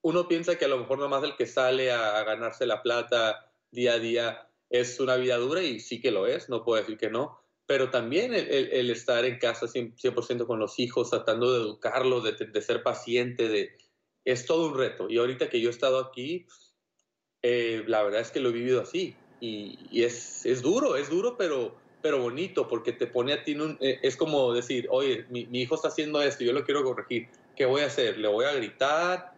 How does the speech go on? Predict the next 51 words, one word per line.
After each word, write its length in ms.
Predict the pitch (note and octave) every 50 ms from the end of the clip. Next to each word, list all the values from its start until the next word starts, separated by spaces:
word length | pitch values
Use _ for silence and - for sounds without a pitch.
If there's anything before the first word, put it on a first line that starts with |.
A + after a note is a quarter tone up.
| - _ -
¿Voy 160 | B2 B2+ C3
a 40 | B2+
respirar?". 600 | B2 - - - A#2+ A2+ A#2 B2+ C#3+ D#3 D#3+ -
Entonces, 360 | B2 A#2+ C#3 D3 D3 - - _ - - - _ - -
son 260 | - C#3 C#3+ - - -
esos 220 | D#3+ D3 F3+ F3
tipos 240 | - F3+ F3+ F3+ F3+
de 60 | F3
decisiones 320 | D#3 B2 C3 C3 D3+ D3 -
que 80 | B2
creo 220 | A#2+ B2+ C#3 C#3+ -
que 100 | G3 G3
te 200 | - - B2+ A#2+
preparan 460 | - A2+ A2 - A2 A#2 C3 D#3 D#3
para 160 | D#3 C3 A#2
los 200 | G#2+ G2 G2 F#2+
retos 340 | G2+ G#2+ A#2+ - C3+ B2 A#2
en 80 | G2+
la 100 | F#2 F2+
vida, 280 | F#2 B2+ E3 D3+ A#2+ -
porque 260 | A2+ - - G2+ F#2 - - - - _ - - -
tú 100 | C3+ C#3
lo 80 | D3+
último 320 | D#3 D#3 D#3 - D#3+ C3+ A#2+
que 140 | A#2+ - -
quieres 200 | B2+ C#3 C3 B2
es 120 | B2+ A#2
gritarle 640 | A#2 A#2+ A#2 A#2+ A#2+ A#2 A#2 A#2 A2+ G#2 G2 F2+ -
a 100 | G#2 G2+
tus 200 | - G2+ - -
hijos, 360 | D#3 F3 - - G2 - -
¿no? 300 | G#2 A#2 D3 E3 E3 - - - - - _ -
A 100 | G#2+ G#2
veces 280 | A2+ C3 B2+ E3+ - -
pasa, 380 | - B2+ D3+ E3+ E3 - A2
seamos 320 | - A2 G#2 A#2 C3+ B2 -
honestos, 400 | G#2+ A#2+ C#3+ D#3 - - A#2 -
pero, 240 | - A#2+ A2 G2 - - - - - - - - - - - - - -
pero 260 | - C3+ C3 B2+ B2 A#2
ahí 240 | A2+ - C3 C#3
es 80 | D3+ D#3+
donde 160 | E3+ E3+ D3+
aprendes, 400 | - - C3+ C3 C3 A#2+ G#2 - -
"Órale, 400 | - A2 C3+ D3+ D#3+ C#3+ A#2 G2+
pues 160 | - G2 - -
sí, 100 | D3+ D3+
cuando 280 | - C3 G#2 G2 F#2+
tengo 260 | - A2+ A2+ C3+ C#3
un 80 | C#3+ C#3+
reto 440 | C#3 C3 C3 C3 B2+ - D3 C#3 C3+
importante, 800 | B2+ A#2+ - G#2+ - - - G2+ G#2 A#2 A#2 E3 F3 F3 E3+